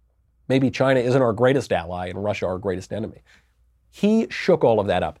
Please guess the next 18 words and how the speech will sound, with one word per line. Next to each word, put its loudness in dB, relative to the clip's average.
That 2
ain't 0
going 0
nowhere. -16
That 4
is, -4
it -2
is -2
important -4
that -8
we -6
remember -6
those -10
lessons. -8
I -10
think -6
we 0
will, -2